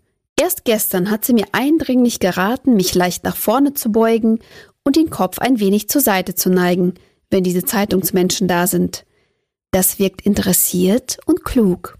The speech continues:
Vor einem halben Jahrhundert war sie eine international gefeierte Prima Ballerina. Was den Umgang mit der Presse betrifft, kennt sie sich daher bestens aus. Ich befolge also ihren Ratschlag,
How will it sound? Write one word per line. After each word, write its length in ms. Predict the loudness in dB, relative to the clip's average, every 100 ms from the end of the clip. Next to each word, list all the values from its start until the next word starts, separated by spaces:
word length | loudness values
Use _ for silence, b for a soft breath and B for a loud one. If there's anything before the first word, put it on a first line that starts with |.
| _ _ _ _ _ _ _ _ -4
Vor 120 | 0
einem 260 | 0 0
halben 240 | 0 2 2
Jahrhundert 640 | 0 2 2 4 0 0
war 120 | -2
sie 120 | 0
eine 180 | 0 -2
international 920 | 0 0 2 0 0 0 2 4 2 0
gefeierte 560 | -2 -2 -2 -2 -4
Prima 420 | -6 0 2 4
Ballerina. 680 | 2 0 0 0 0 0 -2 -8 _ _ _ _ _ -6
Was 200 | -2 0
den 160 | 0 2
Umgang 400 | 2 4 4 2
mit 100 | 2
der 80 | -2
Presse 380 | -2 -2 0
betrifft, 560 | 0 -2 -2 -2 -4 -2
kennt 260 | 2 2 0
sie 120 | -2
sich 220 | -2 0
daher 360 | -2 0 0 0
bestens 720 | -2 -2 -4 -2 0 0 0
aus. 500 | 0 0 -2 -4 -8 _ _ _ _ _
Ich 120 | -4
befolge 500 | -2 -2 0 0 0
also 200 | -2 -2
ihren 260 | -2 0 0
Ratschlag, 720 | 0 -2 -2 -2 -2 -4